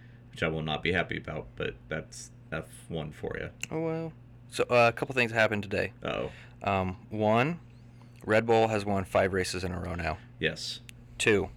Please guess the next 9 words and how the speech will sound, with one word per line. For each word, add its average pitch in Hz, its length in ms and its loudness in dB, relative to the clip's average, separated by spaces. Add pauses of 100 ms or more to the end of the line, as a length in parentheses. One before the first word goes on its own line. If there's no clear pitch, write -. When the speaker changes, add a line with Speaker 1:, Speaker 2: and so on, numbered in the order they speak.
Speaker 1:
Mm-hmm. 95 240 -2 (340)
Speaker 2:
Verstappen, 104 800 2 (800)
um, 90 440 0 (540)
it 101 100 4
was 101 160 0
his 98 100 -6
sixty-sixth - 640 -2
podium. 113 440 2 (120)
Speaker 1:
Mm-hmm. 95 200 -4